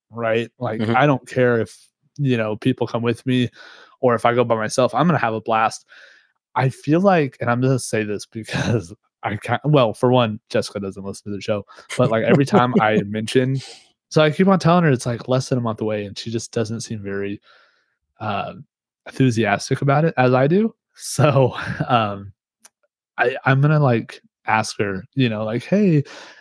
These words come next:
Speaker 1: you know, if you wanna come to the race, you can," and then, like, give her the option, like, "Or I can just give you, like, a little bit of money and you and your sister can go to the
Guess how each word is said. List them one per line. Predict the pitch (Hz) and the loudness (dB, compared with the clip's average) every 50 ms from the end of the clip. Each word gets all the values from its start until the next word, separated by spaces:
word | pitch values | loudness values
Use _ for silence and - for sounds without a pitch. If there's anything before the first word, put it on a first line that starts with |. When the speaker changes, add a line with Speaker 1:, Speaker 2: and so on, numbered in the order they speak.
| _ | _
Speaker 1:
you | - 143 135 | 0 2 4
know, | 123 113 110 110 | 4 4 2 0
if | - 113 - | 0 -2 0
you | 156 156 | 0 2
wanna | 160 160 147 | 2 2 2
come | - 143 139 | 2 0 -2
to | 127 | 0
the | 123 120 | 0 2
race, | 120 135 127 - | 2 2 2 0
you | - - - | -4 -12 -4
can," | - 147 156 156 131 120 110 120 - - - - - _ _ - | 0 2 2 2 2 0 -2 -4 -10 -16 -20 -20 -20 _ _ -2
and | - 120 | 0 2
then, | 120 113 | 2 2
like, | 113 110 110 107 | 2 0 0 2
give | - 123 113 | 2 2 2
her | 113 | 2
the | 110 110 | 2 2
option, | 110 104 107 - - 107 | 2 2 2 0 -4 -6
like, | 110 110 - - | -8 -8 -2 0
"Or | 147 160 165 147 | 4 4 4 4
I | 131 131 | 2 0
can | - 139 127 | -2 -2 -4
just | 117 113 - | -4 -4 -2
give | - 123 120 120 | 0 0 2 2
you, | 120 120 | 2 2
like, | 117 113 113 - - - _ | 2 2 0 -2 -4 -10 _
a | - 123 | -2 -2
little | 120 117 117 | 0 0 0
bit | 113 113 | 0 -2
of | 110 | 0
money | 113 113 117 113 113 | -2 -2 -2 -2 -4
and | 110 110 | -6 -6
you | 110 117 113 | -6 -4 -4
and | 110 107 104 - _ _ - _ _ _ _ _ _ _ _ _ - | -4 -6 -8 -14 _ _ -20 _ _ _ _ _ _ _ _ _ -2
your | 123 117 | 0 0
sister | 110 - 135 123 - - 120 | 2 2 0 0 2 0 -2
can | 110 - 120 | -2 -2 -4
go | 117 117 110 | -2 -2 -2
to | 107 104 | -2 -2
the | 101 101 95 | -4 -6 -10